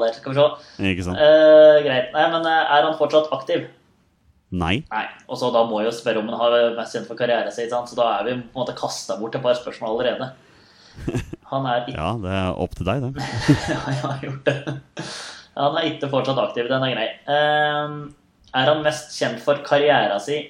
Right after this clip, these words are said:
Speaker 1: i Norge?
Speaker 2: Ja.
Speaker 1: Det er han. Eh, det er greit.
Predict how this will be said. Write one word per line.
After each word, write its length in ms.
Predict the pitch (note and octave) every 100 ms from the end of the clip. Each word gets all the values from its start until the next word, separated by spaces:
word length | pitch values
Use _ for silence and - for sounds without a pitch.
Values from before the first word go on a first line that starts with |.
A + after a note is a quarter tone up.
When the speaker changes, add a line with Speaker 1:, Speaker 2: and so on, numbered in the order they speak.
| _
Speaker 1:
i 300 | C3 B2+ D3
Norge? 500 | D3 D3+ C#3+ G#2 D#3 - - _ _ _ _ _ _ _ -
Speaker 2:
Ja. 160 | E2+ A2 - _ _ _ _ _ _ - - _ _ _ -
Speaker 1:
Det 100 | A2
er 240 | D#2+ F#2
han. 140 | G2+ - -
Eh, 920 | A#2+ B2 B2 B2 B2 A#2+ A#2 A#2 A#2 A2+ - _ _ _ _ _ _ _ _ -
det 120 | -
er 180 | A2+ A#2+
greit. 320 | G2 F#2+ -